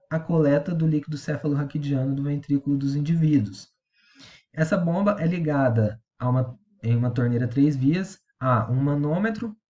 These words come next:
e à válvula neurológica para a hidrocefalia. O número quatro é representado pelo nível de zero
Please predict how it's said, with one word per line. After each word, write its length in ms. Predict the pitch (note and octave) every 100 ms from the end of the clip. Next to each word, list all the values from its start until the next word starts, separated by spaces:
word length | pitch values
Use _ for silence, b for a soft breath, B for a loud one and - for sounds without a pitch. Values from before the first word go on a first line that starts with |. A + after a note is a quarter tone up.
| _
e 120 | F#3
à 100 | G3
válvula 640 | G3 E3 D#3+ E3+ F3+ F#3 - _
neurológica 600 | D#3 D#3+ E3 D3+ C#3 -
para 180 | E3 D3
a 40 | D3+
hidrocefalia. 760 | D3 D3+ - E3 D#3 G#2+ G2+ - _ _ _ _ _ _ _ _ _ B B B
O 100 | G3
número 280 | F#3 F3+ F3
quatro 440 | F#3+ F3+ G3+ -
é 120 | E3+
representado 680 | F3 F3 E3+ E3+ E3 D#3+ E3
pelo 200 | E3 F3
nível 260 | E3+ D#3+ E3
de 100 | E3
zero 540 | D#3+ D#3 C#3 C#3+ D#3+